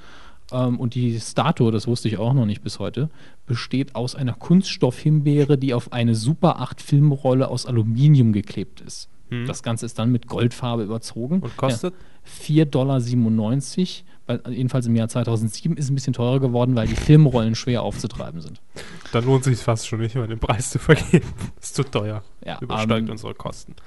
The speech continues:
Speaker 1: wunderbare Sache, ähm, vor allen Dingen comedy-mäßig. Und es ist sehr viele auch hier, äh,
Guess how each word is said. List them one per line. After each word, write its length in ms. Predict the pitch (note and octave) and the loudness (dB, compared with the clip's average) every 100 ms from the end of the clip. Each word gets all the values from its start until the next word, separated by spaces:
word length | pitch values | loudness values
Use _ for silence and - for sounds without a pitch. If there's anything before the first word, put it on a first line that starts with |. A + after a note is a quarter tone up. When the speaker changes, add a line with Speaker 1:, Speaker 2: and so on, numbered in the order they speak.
| - - | -12 0
Speaker 1:
wunderbare 500 | C#3+ D#3+ C#3 B2+ A#2 | 4 4 4 2 2
Sache, 480 | G#2+ A#2 E3 E3 C3+ | 0 0 2 2 2
ähm, 320 | B2+ A#2+ A#2+ | -2 0 -2
vor 180 | A#2+ B2 | -2 -2
allen 100 | A2 A#2+ | 2 2
Dingen 300 | A2+ A#2 - | 2 0 -4
comedy-mäßig. 840 | - A#2+ C3 C#3 C#3 C#3 - F3+ - - - - | 0 4 4 4 0 0 -2 -4 -6 -16 -18 2
Und 240 | E3+ F3 | 6 6
es 160 | - F3 | 4 -4
ist 480 | F#3 - - - - | -4 -6 -14 -14 -6
sehr 300 | E3 E3+ F#3 | 4 8 8
viele 320 | - E3+ D#3+ | 6 4 4
auch 200 | - C#3+ | 2 0
hier, 720 | - E3 D3 - B2+ B2 | 2 4 4 0 -2 -2
äh, 40 | B2+ | -4